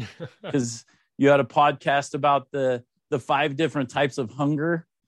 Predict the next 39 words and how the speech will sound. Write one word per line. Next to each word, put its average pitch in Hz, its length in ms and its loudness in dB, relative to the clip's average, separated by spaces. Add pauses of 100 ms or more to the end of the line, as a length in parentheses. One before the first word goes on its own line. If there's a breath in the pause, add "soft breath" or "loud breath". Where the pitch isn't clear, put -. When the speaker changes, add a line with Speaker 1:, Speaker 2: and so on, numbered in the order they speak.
(360)
Speaker 2:
And 139 140 2
then 139 120 4
you 139 120 2
added 143 400 -2
in 147 160 0
a 120 80 -2
sixth - 600 -2 (240)
type 143 280 -4
of 127 140 -2
hunger 120 640 0 (500)
that 131 100 2
was, 131 300 0
that 139 240 2
was 127 220 0
the 113 60 -6
spoiled 147 480 2
brat 127 280 2
hunger. 151 540 -2 (280)
Speaker 1:
Mm-hmm. 117 260 -8
Speaker 2:
Well, 143 280 2
yeah, 147 260 0
I 139 160 2
had 170 280 -2
that 143 200 -2
yesterday. 135 640 -4 (180)
And 147 200 -2
so 131 540 4
the 127 140 -4
little 143 220 -2
spoiled 151 480 0
brat 139 360 -2
came 127 240 -6
out 123 240 -4
in 123 60 -10
me, 120 220 -10
and, 127 100 -8
you 131 80 -6
know, 127 200 -2
so 127 340 -6